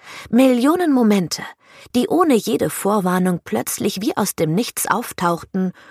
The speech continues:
und dann so blitzschnell vorbeirauschten, dass sie gar nichts davon mitbekam, geschweige denn,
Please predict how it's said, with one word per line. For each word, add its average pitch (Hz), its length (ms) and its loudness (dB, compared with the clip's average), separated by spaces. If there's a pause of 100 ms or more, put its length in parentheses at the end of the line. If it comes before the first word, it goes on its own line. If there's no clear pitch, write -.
(280)
und 240 220 2
dann 240 160 2
so 226 220 0
blitzschnell 170 560 -2
vorbeirauschten, 160 920 -2 (300)
dass - 220 -4
sie 226 120 -2
gar 240 220 -2
nichts 262 320 -2
davon 226 300 -2
mitbekam, - 580 -4 (720)
geschweige 190 500 0
denn, 139 300 -4